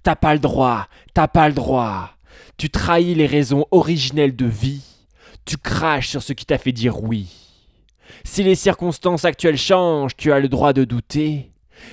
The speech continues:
Mais essayer d'inventer de nouvelles raisons, c'est meurtrier.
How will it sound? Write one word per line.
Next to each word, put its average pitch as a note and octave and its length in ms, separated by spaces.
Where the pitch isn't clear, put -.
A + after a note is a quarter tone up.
Mais D#3 180
essayer D#3 440
d'inventer D3+ 500
de C3+ 100
nouvelles C#3 300
raisons, C3 640
c'est B2+ 220
meurtrier. C3 920